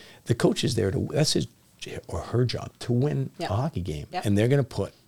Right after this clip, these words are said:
Speaker 1: who they think's gonna win. And if it's not you, well,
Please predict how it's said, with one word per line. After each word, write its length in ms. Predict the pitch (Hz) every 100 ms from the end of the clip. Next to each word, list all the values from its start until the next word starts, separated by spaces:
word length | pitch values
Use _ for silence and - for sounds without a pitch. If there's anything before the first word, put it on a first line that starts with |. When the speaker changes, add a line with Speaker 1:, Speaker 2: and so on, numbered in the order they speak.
| _
Speaker 1:
who 100 | 107
they 160 | 107 104
think's 440 | - 85 - -
gonna 220 | - 107 117
win. 340 | 160 156 - _ _ _ _ _ _ _ -
And 160 | 113 110
if 140 | 113
it's 200 | 135 -
not 300 | 135 147 -
you, 360 | 92 110 185 196 _ _ _ _ _ _ -
well, 460 | 107 107 104 -